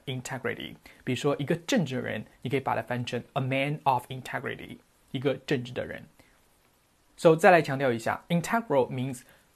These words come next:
非常重要的、必不可少的。Integer，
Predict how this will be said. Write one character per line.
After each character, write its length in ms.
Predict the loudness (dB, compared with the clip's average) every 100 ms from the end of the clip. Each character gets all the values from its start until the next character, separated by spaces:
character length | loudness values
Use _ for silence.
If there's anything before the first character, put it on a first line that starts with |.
| _ 0
非 80 | 4
常 160 | 4 2
重 160 | 0
要 140 | -2 -8
的、 220 | -12 -4
必 100 | -2
不 80 | -2
可 200 | -2 -2
少 200 | -2 -8
的。 180 | -10 -16 _ _ _ _ _ _ _ _ _ _
Integer， 560 | 2 4 4 4 2